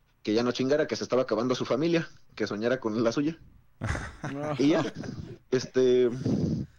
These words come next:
Speaker 1: en una de esas, pues ya mi abuelita sí se desesperó y ya no supo qué hacer. Dijo que le empezó, pues, a rogar a Dios y todo eso.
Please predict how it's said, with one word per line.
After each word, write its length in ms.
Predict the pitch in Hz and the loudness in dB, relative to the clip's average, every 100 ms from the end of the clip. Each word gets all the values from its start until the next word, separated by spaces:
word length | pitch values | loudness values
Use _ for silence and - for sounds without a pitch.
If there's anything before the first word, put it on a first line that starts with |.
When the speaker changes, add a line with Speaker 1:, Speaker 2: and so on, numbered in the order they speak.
| _ _ - - - | _ _ -20 -20 -10
Speaker 1:
en 160 | 120 123 | -4 -2
una 180 | 147 | 0
de 100 | 139 | 2
esas, 180 | 135 151 | 2 0
pues 160 | - 104 | -2 2
ya 360 | 110 113 113 107 | 2 4 2 2
mi 140 | 113 | 0
abuelita 340 | 110 110 113 117 | 0 0 0 0
sí 500 | 117 113 110 107 101 | -2 -2 -4 -6 -6
se 200 | 110 104 | -8 -8
desesperó 600 | 98 101 - 95 113 151 | -10 -12 -10 -6 -4 -4
y 100 | 127 | -4
ya 180 | 104 101 95 - 113 | -6 -6 -8 -14 -18
no 180 | 110 110 | -14 -12
supo 240 | 117 110 | -12 -12
qué 80 | 110 | -8
hacer. 260 | 107 135 170 _ - - - _ | -6 -6 -8 _ -20 -20 -20 _
Dijo 220 | 117 117 | -8 -6
que 100 | 101 | -4
le 420 | 107 104 101 98 113 | -4 -4 -6 -6 -8
empezó, 360 | 107 104 113 | -8 -4 -4
pues, 260 | - 104 92 - | -4 -10 -10 -10
a 100 | 107 | -8
rogar 260 | 95 92 110 | -6 -4 -4
a 80 | |
Dios 220 | 101 104 110 | -4 -6 -6
y 60 | |
todo 200 | 98 95 | -8 -6
eso. 240 | 107 117 | -6 -8